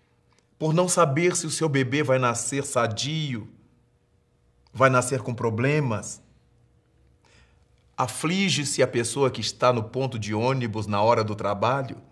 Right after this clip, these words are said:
e passa o primeiro ônibus cheio, o segundo cheio, e a hora está passando e a criatura se aflige. Aflige-se o vestibulando,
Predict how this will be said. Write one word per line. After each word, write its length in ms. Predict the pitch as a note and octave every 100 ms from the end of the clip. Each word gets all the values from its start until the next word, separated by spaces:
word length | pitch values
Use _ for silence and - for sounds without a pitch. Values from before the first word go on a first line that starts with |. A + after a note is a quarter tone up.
| _ _ _ _ _ _ -
e 80 | C3+
passa 320 | - C#3+ C#3+
o 40 | A#2+
primeiro 360 | B2+ B2+ B2
ônibus 300 | A#2+ A#2+ A#2
cheio, 380 | A2+ - E3+ C3+
o 20 |
segundo 400 | G#2 A#2+ A2+ A#2+
cheio, 580 | A#2 - D#3+ E3+ D3 A2+ - - -
e 140 | C#3
a 60 | C#3+
hora 260 | C#3+ D#3
está 220 | D3 - D3
passando 760 | D3 C#3 - G3 G#3 D3+ C#3 - - -
e 100 | D3
a 60 | C#3
criatura 440 | C3+ B2+ B2+ A#2+
se 160 | A#2 B2
aflige. 760 | A#2+ - A2 G#2 G2 G2+ - _ _ _ _ _ _ _ _ _ _ _ _ _ _
Aflige-se 760 | A#2 A#2+ - C#3 E3 D3+ C#3 -
o 40 |
vestibulando, 1040 | A#2+ B2+ - A#2+ B2 A#2 B2 C3+ B2 F#2